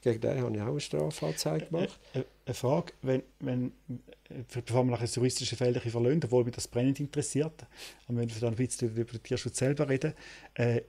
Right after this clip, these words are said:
Speaker 2: du hast ja gegen Wikipedia auch schon mehrfach gewonnen gehabt, sie müssen Sachen anpassen,
Speaker 1: Mhm.
Speaker 2: aber das ist wahrscheinlich auch so ein bisschen Sisyphus-Ding, oder? Komm, oder wie heisst das, der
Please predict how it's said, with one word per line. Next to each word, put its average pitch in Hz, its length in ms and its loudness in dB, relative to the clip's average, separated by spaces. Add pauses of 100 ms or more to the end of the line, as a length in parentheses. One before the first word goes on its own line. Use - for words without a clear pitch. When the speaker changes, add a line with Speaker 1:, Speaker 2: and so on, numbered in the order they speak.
(480)
Speaker 2:
du 143 80 2
hast 127 80 2
ja 123 120 2
gegen 113 160 0
Wikipedia 131 840 0
auch 135 100 0
schon 131 200 2 (120)
mehrfach 131 440 0
gewonnen 143 320 4
gehabt, 120 260 0
sie 123 60 -2
müssen 120 180 0
Sachen 120 400 0
anpassen, 110 580 -2
Speaker 1:
Mhm. 120 40 4
Speaker 2:
aber 123 100 4
das 120 80 4
ist - 40 -4
wahrscheinlich 113 300 0
auch 139 80 2
so - 120 -2
ein - 20 -2
bisschen 139 240 0
Sisyphus-Ding, 120 600 0
oder? 117 240 -2
Komm, 120 260 2 (460)
oder 123 240 4
wie 120 80 6
heisst 123 220 2
das, - 120 0
der 120 360 2